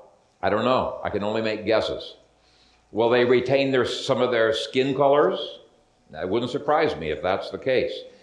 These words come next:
Will they retain their languages? I demonstrated last week. No, that is probably not the case. I gave a reference from Zephaniah that God is going to give everyone a purified language. So peoples,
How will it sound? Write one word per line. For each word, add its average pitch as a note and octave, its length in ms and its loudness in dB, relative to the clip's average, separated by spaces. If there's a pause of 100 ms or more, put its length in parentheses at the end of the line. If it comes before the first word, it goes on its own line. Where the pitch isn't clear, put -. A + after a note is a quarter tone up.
(220)
Will A#2 160 4
they B2+ 180 6
retain C#3 480 0
their B2+ 160 4
languages? B2 840 0 (140)
I F2 320 0
demonstrated A2+ 540 0
last A2 360 2
week. A2 320 -2
No, F#2 340 -2 (120)
that F#2+ 320 2
is F#2+ 220 0
probably B2 640 2
not G#2 380 -2
the D#2+ 60 -10
case. E2 440 -6
I E2 80 -4
gave F#2+ 320 -2
a F2 220 0
reference G#2+ 440 -2
from F2+ 220 -8
Zephaniah F#2+ 720 -2
that F#2 180 -6
God G2 320 2
is G2 100 -6
going G#2 260 -4
to F#2+ 60 -6
give F#2 280 -2
everyone F#2+ 760 0 (560)
a A2+ 300 0
purified A#2 720 2
language. B2+ 720 -2
So F#2+ 240 -2
peoples, E3 520 0